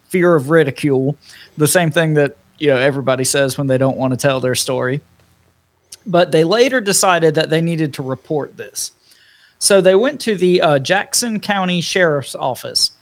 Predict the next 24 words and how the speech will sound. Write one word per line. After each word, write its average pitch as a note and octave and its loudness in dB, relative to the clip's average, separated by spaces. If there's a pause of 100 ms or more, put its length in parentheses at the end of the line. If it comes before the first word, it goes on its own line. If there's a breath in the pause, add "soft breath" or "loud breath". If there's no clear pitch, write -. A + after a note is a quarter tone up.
(100)
and E3 0
the D3 2
sheriff A3 0
listened F#3 2
to E3 0
their C#3 0
story, E3 0
but C#3+ 0
he E3+ 4
was D#3+ 2
obviously D3 2
skeptical C3 -2 (120)
of C3 -2
this C3 -2
whole C3+ -2
thing. B2+ -2 (800 loud breath)
So F#3 6
the D3+ -2
sheriff B3+ 0
put F#3 0
Hickson A3 0
and E3 -2
Parker F#3 0
together E3+ 2